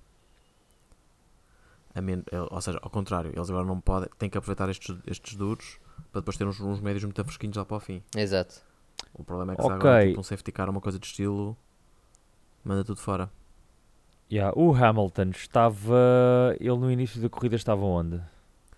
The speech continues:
Speaker 3: Lembram-se?
Speaker 1: Partiu de terceiro, ultrapassou o Leclerc, aliás, ele e o Norris ultrapassaram o Leclerc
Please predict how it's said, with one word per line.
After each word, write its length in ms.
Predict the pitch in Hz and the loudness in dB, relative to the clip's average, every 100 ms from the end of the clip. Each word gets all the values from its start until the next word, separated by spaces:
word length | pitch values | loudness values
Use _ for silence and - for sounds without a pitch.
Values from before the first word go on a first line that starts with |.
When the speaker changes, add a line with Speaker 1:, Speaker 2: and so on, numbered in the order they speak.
| _ | _
Speaker 3:
Lembram-se? 340 | 95 95 107 101 | -6 -4 -2 -4
Speaker 1:
Partiu 240 | 85 107 | -4 -4
de 100 | 104 | -6
terceiro, 580 | - - 104 104 113 147 - - - | -10 -6 -2 -2 -2 -6 -14 -20 -10
ultrapassou 880 | 98 101 101 101 - 107 104 104 - | -8 -6 -6 -6 -2 -2 0 0 -4
o 180 | - 104 | -6 -6
Leclerc, 480 | 95 - 104 101 101 - - _ _ _ _ | -6 -6 -4 -4 -6 -16 -20 _ _ _ _
aliás, 220 | 95 90 | -6 -4
ele 160 | 117 135 | -4 -4
e 20 | |
o 40 | 98 | -4
Norris 240 | 87 85 | -4 -6
ultrapassaram 420 | 95 - - 92 | -10 -12 -8 -6
o 40 | 90 | -6
Leclerc 380 | - - 92 | -8 -8 -8